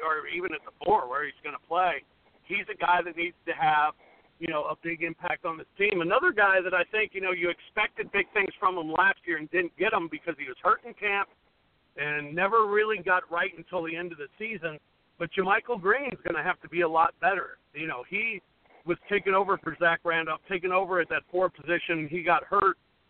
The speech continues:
in the first three minutes of opening night last year. He goes through a camp. He's in basketball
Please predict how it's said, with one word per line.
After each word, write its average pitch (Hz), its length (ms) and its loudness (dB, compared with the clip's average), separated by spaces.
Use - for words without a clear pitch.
in 160 80 -6
the 151 140 -8
first 190 300 0
three 180 200 2
minutes 170 340 -2
of 147 80 -10
opening 156 340 -6
night 170 240 0
last 135 280 0
year. 127 240 -2
He 196 200 2
goes 214 260 2
through 214 240 4
a 180 40 -4
camp. 190 360 -4
He's 196 240 -8
in 196 200 0
basketball 175 640 2